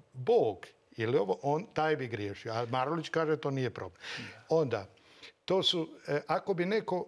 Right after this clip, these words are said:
Speaker 1: klasičnu latinsku poeziju uopće spominjao u kontekstu sa Juditom,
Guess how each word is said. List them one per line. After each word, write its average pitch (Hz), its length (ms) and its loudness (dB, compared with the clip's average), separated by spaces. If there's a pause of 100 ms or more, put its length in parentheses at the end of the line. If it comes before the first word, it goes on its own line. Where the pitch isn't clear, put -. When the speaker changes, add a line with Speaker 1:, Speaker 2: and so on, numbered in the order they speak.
(100)
Speaker 1:
klasičnu 131 680 0 (200)
latinsku 123 720 0
poeziju 117 680 2
uopće 196 380 2
spominjao 127 560 0
u 104 200 -4
kontekstu 139 640 -2
sa 107 260 -6
Juditom, 117 720 -4